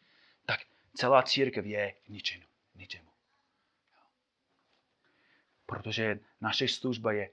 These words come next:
reakce na milost. Tak každou neděli, předtím, než se sejdeme, musíme znovu se ptát, proč půjdeme. Jaký je náš záměr? Náš záměr, náš cíl, náš úkol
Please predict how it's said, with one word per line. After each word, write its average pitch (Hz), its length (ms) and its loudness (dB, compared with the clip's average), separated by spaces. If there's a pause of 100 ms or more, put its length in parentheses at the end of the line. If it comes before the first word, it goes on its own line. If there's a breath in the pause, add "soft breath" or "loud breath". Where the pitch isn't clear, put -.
reakce 104 760 -4 (460)
na 101 120 -8
milost. - 580 -10 (1300)
Tak - 280 -6
každou 147 680 4
neděli, 127 460 -4 (360 soft breath)
předtím, 147 600 4
než 131 300 0 (260)
se 131 120 -4
sejdeme, 131 560 4 (240 soft breath)
musíme 147 500 4
znovu 147 400 4
se 139 160 2
ptát, 127 300 -6
proč 165 460 2
půjdeme. 127 560 -8 (800)
Jaký 147 400 2
je 175 160 8
náš 165 260 8
záměr? 147 640 4 (320 loud breath)
Náš 165 240 8
záměr, 175 680 12
náš 165 280 6
cíl, 190 440 10
náš 160 240 6
úkol 196 460 6